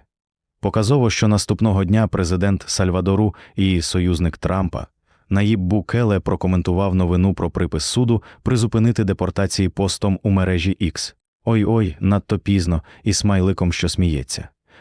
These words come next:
Ба більше, пост поширив у себе державний секретар С Ш А Марко Рубіо.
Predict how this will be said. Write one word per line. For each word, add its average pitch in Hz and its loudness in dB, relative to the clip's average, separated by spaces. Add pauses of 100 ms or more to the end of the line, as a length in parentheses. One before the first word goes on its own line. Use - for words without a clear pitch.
Ба 92 0
більше, 95 0 (240)
пост 139 0
поширив 120 0
у 104 2
себе 101 0
державний 95 2
секретар 92 -2
С - -6
Ш 92 0
А 87 0
Марко 85 -2
Рубіо. 67 -4